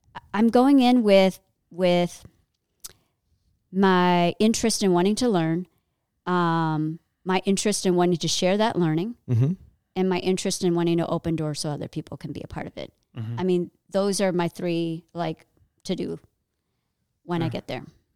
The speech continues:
Speaker 2: That's really exciting. That's, that's also, y-, you're right. That's a strength of being, like, an outsider,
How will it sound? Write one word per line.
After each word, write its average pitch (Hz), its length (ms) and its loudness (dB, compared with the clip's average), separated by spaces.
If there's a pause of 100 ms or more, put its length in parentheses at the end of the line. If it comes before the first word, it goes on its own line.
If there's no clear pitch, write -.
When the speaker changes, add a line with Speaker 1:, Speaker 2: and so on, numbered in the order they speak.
(180)
Speaker 2:
That's 175 200 0
really 160 160 4
exciting. 110 400 2
That's, 110 240 0
that's 131 200 2
also, 123 240 4
y-, - 80 -2 (140)
you're 120 220 4
right. 120 200 6
That's 107 200 4
a 107 60 2
strength 104 500 0
of 90 140 -2
being, 95 340 0
like, 87 180 -2
an 85 80 -2
outsider, 90 540 -4